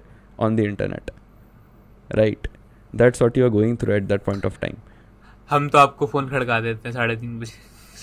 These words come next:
Speaker 1: हाँ, कि मतलब आप इंसान से किसी से बात कर सकते हो ना, आपके दोस्त हैं, अगर आपके चलो कोई है भी नहीं, अगर रात के तीन बजे आपसे बात करने के लिए, तो शायद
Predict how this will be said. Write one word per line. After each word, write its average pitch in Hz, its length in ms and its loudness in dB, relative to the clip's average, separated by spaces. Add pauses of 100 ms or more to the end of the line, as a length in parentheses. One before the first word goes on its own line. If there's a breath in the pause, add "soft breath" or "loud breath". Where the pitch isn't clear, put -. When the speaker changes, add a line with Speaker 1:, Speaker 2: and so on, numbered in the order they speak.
(140)
Speaker 1:
हाँ, 117 360 10
कि 160 160 4
मतलब 113 220 8
आप 208 180 8
इंसान 170 360 6
से 175 100 -2
किसी 175 200 0
से 175 80 6
बात 147 260 6
कर 151 100 6
सकते 139 280 2
हो 127 40 6
ना, 135 80 4
आपके 135 200 2
दोस्त 117 340 4
हैं, 120 100 0
अगर 131 360 4
आपके 143 200 2
चलो 127 260 2
कोई 131 240 4
है 113 180 4
भी 117 120 0
नहीं, 117 120 -2
अगर 113 160 2
रात 107 200 0
के 113 140 2
तीन 113 260 -4
बजे 107 160 0
आपसे 107 220 -2
बात 107 200 -2
करने 107 200 -6
के 117 60 -2
लिए, 127 80 -2
तो 170 120 0
शायद 143 300 2